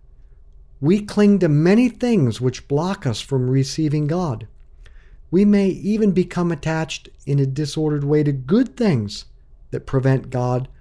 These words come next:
from entering more fully into our soul. And God wants to remove all our blockages.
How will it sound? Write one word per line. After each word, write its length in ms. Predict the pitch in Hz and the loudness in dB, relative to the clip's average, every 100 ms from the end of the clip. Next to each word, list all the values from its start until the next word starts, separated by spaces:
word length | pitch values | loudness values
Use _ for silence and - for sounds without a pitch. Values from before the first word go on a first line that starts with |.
| - - | -20 -12
from 180 | 135 | -12
entering 460 | 151 165 156 156 139 | -2 -2 0 2 4
more 220 | 135 127 | 4 2
fully 500 | 123 175 180 160 139 | 0 0 2 2 0
into 300 | 135 131 131 | -2 -2 -2
our 100 | 117 | -2
soul. 480 | 110 - 160 117 - - - - - - - - - | -2 0 0 0 -6 -20 -20 -20 -20 -20 -20 -20 -18
And 160 | 92 95 | -14 -4
God 360 | 117 135 147 | -2 0 -2
wants 260 | 139 151 147 | -2 -4 -4
to 120 | - | -4
remove 520 | 143 135 139 147 151 143 - | 0 2 4 2 0 -4 -8
all 540 | 139 151 170 170 170 - | -4 -2 0 -2 -4 -8
our 340 | 117 135 135 131 | -6 -2 -2 -2
blockages. 1000 | 117 127 143 175 185 175 131 107 90 | -4 -4 -4 -4 0 0 2 0 -2